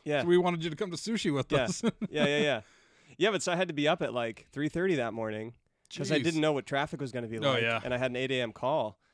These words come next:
Speaker 1: and I didn't wanna, <laughs> I didn't wanna be late.
Speaker 2: <laughs>
Speaker 1: You know, it's a live show, and it's, it's a live, you know, big live audience. It's
Speaker 2: Right.
Speaker 1: Freckles down there, and so
Speaker 2: You had an
Speaker 1: Yeah.
Speaker 2: eight A M call time for that?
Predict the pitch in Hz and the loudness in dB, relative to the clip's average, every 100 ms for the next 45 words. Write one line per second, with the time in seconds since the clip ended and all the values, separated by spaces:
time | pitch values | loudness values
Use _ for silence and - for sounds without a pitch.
0 | _ _ _ _ _ 120 117 104 - _ | _ _ _ _ _ -6 -6 -10 -20 _
1 | _ - 120 131 123 135 127 - - 127 | _ -12 -6 -6 -6 -8 -10 -12 -12 -4
2 | 202 175 156 120 120 165 156 165 - 233 | 0 2 0 -2 0 0 0 -4 0 0
3 | 233 - 143 135 120 135 143 127 127 135 | 0 0 2 4 4 2 0 0 4 4
4 | 131 - 135 156 165 131 117 - - 107 | 2 2 4 6 4 2 -2 -8 -10 -12
5 | - - 117 117 120 123 101 113 107 113 | -12 -10 -6 -2 0 0 -4 -8 -8 -6
6 | 110 110 104 104 107 123 135 127 127 110 | -4 -4 -4 -6 -6 -8 -4 -2 -2 -6
7 | 131 131 135 135 135 139 147 110 101 _ | -8 -8 -6 -6 -4 -4 -4 -8 -12 _
8 | _ _ _ _ _ _ _ - 120 107 | _ _ _ _ _ _ _ -10 -6 -6
9 | 98 - _ - 226 247 151 104 277 208 | -8 -18 _ -4 -2 0 -4 -2 0 0
10 | 180 147 - 120 226 233 233 247 262 | -2 -6 -8 -8 -8 -12 -10 -12 -12